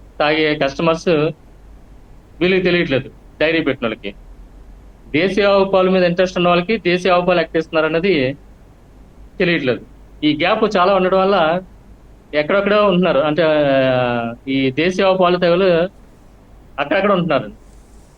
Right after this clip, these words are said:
అదే మామూలుగా జనరల్గా కా-, కామన్ కస్టమర్ ఏంటంటే దేశీ, దే-, మామూలు ఆవు పాలన్నా గేదె పాలన్నా ఒకే రకంగా ఉంది, దానికి డిమాండ్ ఎక్కువ ఉంటుంది.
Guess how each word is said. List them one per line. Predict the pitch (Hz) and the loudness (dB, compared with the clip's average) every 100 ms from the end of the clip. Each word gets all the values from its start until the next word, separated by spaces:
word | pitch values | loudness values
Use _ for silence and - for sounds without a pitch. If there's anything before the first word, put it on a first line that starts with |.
| - - - | -20 -20 -6
అదే | 147 208 | -2 0
మామూలుగా | 214 175 185 196 190 | 2 2 2 2 2
జనరల్గా | 185 175 185 185 160 | 0 -2 0 0 0
కా-, | 147 160 160 | -2 -2 -2
కామన్ | 139 160 185 196 | -2 -2 0 0
కస్టమర్ | 196 185 185 | -2 -2 0
ఏంటంటే | 180 175 175 185 165 | 2 2 0 0 0
దేశీ, | 170 156 170 170 151 151 - - - | 0 -2 -2 0 -2 -4 -16 -20 -6
దే-, | 139 147 135 | -2 0 0
మామూలు | 131 151 175 170 | 2 2 2 2
ఆవు | 170 | 2
పాలన్నా | 175 170 170 185 202 - - - - | 2 0 0 -2 -4 -8 -20 -20 -8
గేదె | 143 170 | -2 0
పాలన్నా | 175 160 160 165 196 196 - - - - | 0 0 2 0 -2 -4 -18 -20 -20 -4
ఒకే | 160 180 | -2 0
రకంగా | 160 147 | 0 -2
ఉంది, | 127 110 110 | -2 -2 -2
దానికి | 165 180 | -4 -2
డిమాండ్ | 165 175 175 | 0 0 0
ఎక్కువ | 151 - | -4 -4
ఉంటుంది. | 120 110 98 | -6 -6 -8